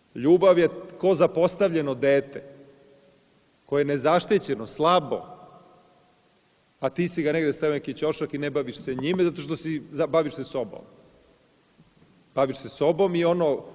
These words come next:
ko kaže, „Moram prvo sebi da se posvetim.” To je ono o čemu sam govorio na početku. Ono što je apsurd, kao prvo moram sebe da zavolim. Znate, i to danas često se to govori ljudima, naravno,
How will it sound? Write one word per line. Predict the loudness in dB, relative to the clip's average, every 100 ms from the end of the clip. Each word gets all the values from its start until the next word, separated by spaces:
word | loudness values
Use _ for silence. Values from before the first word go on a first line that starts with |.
| -20 -6
ko | -4
kaže, | -2 -4 -2
„Moram | 2 4 2 2
prvo | 0 0
sebi | 0 0 0 -2
da | -6
se | -12
posvetim.” | -10 -10 -10 -14 -12
To | -2
je | 0
ono | 0
o | -2
čemu | -4 -6
sam | -8 -4
govorio | 0 2 2
na | -2
početku. | -6 -10 -10 -10 -14 -20 -20 _ _ _ _ _ _
Ono | -6 -6
što | 0
je | 2
apsurd, | 2 -2 -10 -8
kao | -8
prvo | -4 -2 0
moram | 0 -2
sebe | -2 -2 0 -4
da | -6
zavolim. | -8 -10 -10 -12 -16 -20 _ _ _ _ _
Znate, | -10 -10 -16 -20 _ -10
i | -8
to | 2 4 4
danas | 4 2 -2 -6 -14 -14 -10
često | 0 0 0 -4 -6
se | -6 -8
to | -6 -6
govori | -4 -2 0 0 -2
ljudima, | -2 -4 -4 -4
naravno, | 0 2 4 2 -2